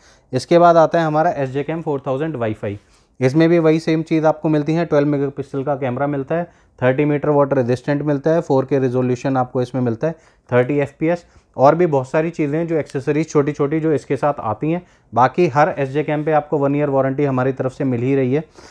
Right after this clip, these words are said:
तो जो कि आपको इस पे भी मिलेगी और with bill आपको ये कैमरा मिलेगा।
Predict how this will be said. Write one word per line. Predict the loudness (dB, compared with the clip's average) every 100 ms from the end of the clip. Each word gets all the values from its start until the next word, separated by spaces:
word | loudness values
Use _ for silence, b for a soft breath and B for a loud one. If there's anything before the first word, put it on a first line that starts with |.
| B 2
तो | 4
जो | 6 4
कि | 4 2
आपको | 2 2 2 -2
इस | -2
पे | 0 0
भी | 2
मिलेगी | 0 0 2
और | 2 2
with | 0 2
bill | 2
आपको | 2 2
ये | -2
कैमरा | -2 -2 -4
मिलेगा। | -4 -6